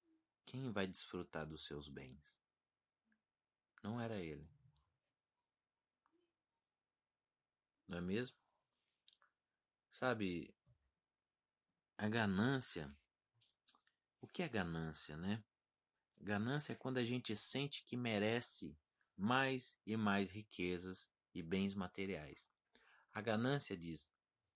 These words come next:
"Eu mereço, eu mereço, eu mereço mais,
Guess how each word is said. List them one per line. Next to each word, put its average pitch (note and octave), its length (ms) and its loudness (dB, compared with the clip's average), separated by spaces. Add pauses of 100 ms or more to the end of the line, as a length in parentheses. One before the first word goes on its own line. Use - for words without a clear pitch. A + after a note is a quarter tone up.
(320)
"Eu G#2 100 -2
mereço, E2+ 680 -2 (340)
eu A2+ 320 4
mereço, D#2+ 680 -6
eu D#2+ 80 -8
mereço D#2+ 380 -6
mais, D#2 720 -8